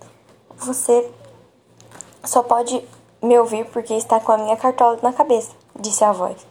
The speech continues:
"Esse chapéu?" A menina tirou a cartola da cabeça. "Oi", disse ela,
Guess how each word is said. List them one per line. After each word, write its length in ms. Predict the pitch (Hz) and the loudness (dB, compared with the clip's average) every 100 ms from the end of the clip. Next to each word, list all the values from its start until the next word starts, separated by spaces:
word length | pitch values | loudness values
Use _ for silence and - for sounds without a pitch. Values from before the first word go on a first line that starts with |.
| _ - _ - | _ -20 _ 0
"Esse 200 | 269 285 | 0 0
chapéu?" 460 | - - 208 233 240 - - - - - | -2 2 2 2 -4 -20 -20 -20 -6 0
A 120 | 226 | 2
menina 400 | 247 240 233 254 | 2 2 2 0
tirou 280 | 254 233 226 | 0 2 2
a 60 | |
cartola 420 | 226 226 220 214 208 | 2 -2 2 0 2
da 140 | 214 | -2
cabeça. 560 | 214 196 202 233 - - - - _ | -2 -2 -4 -6 -8 -16 -18 -20 _
"Oi", 300 | 359 226 240 - - - | 0 2 2 -2 -18 -20
disse 300 | 208 208 - | -10 -8 2
ela, 280 | 208 202 - | 4 4 0